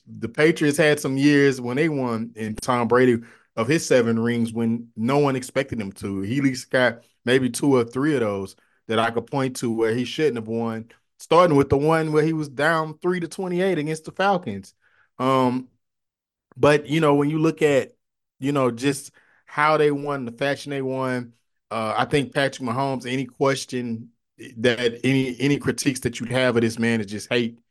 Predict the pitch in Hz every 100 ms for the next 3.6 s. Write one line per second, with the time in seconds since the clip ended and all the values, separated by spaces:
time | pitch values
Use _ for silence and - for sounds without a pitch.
0 | _ _ - 107 107 107 117 117 123 139
1 | 120 123 117 104 - 127 117 - 110 123
2 | 135 - 170 170 135 113 110 131 - -
3 | 135 156 143 143 131